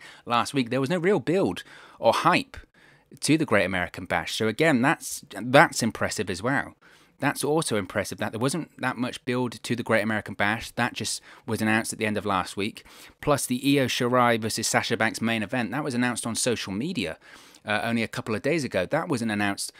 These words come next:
during N X T last week. So again, to get this, to get this rating and to get this viewership for N X T is in-, not only impressive because almost of the lack of build to the Great American Bash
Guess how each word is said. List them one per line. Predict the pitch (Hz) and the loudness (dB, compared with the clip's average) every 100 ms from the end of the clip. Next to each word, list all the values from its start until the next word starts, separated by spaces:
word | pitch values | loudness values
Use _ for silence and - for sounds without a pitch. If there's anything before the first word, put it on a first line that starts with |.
| - _ | -20 _
during | 120 147 135 | 2 2 2
N | 101 | 0
X | 95 - | -4 -8
T | - 98 | -8 -4
last | 95 90 - | -2 -4 -4
week. | 127 127 | -6 -4
So | 123 117 - - - _ _ - | -4 -4 -6 -18 -20 _ _ -6
again, | 120 156 123 | 2 4 4
to | 117 | 0
get | - 160 - | 2 0 2
this, | 110 131 120 - - - _ | 2 2 2 -4 -6 -14 _
to | - | -4
get | - 151 127 | 0 0 2
this | 113 | -2
rating | 110 120 139 - 151 165 | 4 4 4 2 -2 -2
and | 117 | 0
to | |
get | - 135 | -2 -2
this | 117 | -4
viewership | - 127 131 131 | 0 2 2 -2
for | - | 0
N | 117 | 0
X | 110 - | 0 -2
T | 127 | -4
is | 120 113 | -2 -4
in-, | 117 117 | -4 -2
not | 139 | 0
only | 123 135 | 2 2
impressive | 127 - 120 123 113 | 0 -2 -4 -4 -8
because | 110 113 | -6 -2
almost | 113 113 - | -2 -2 -4
of | 113 | -2
the | 104 | 0
lack | 98 117 139 123 | 2 2 0 -6
of | - | -2
build | 90 90 87 | -2 0 -4
to | - | -10
the | |
Great | 101 101 | -2 -2
American | 95 101 85 - | 0 -2 -4 -6
Bash | 87 90 - | -2 -2 -2